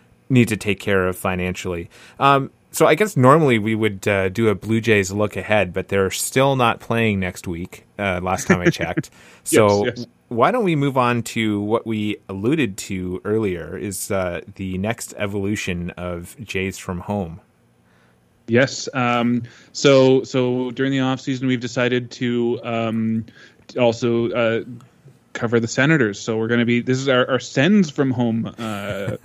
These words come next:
Speaker 2: <laughs> segment.
Speaker 1: Yeah. So the, uh, the, the Senators are, are probably a team that I follow a lot closer than the Blue Jays.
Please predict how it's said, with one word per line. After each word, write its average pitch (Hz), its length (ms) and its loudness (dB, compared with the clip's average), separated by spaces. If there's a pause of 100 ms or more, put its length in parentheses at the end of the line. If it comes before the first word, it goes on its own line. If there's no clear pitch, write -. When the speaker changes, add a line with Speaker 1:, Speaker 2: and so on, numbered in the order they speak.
(160)
Speaker 2:
<laughs> - 260 -20
segment. 117 600 -4 (720)
Speaker 1:
Yeah. 127 300 8 (100)
So 123 520 8 (240)
the, 135 500 0
uh, 127 380 6 (840)
the, 120 380 4
the 117 120 2
Senators 156 520 2
are, 104 260 4
are 104 160 0
probably 107 640 -2
a 98 100 -6
team 107 280 -2
that 98 120 0
I 98 100 0
follow 98 420 2
a 98 40 0
lot 98 200 0
closer 101 380 -4
than 95 160 -4
the 90 80 -6
Blue 98 240 -6
Jays. 85 420 -6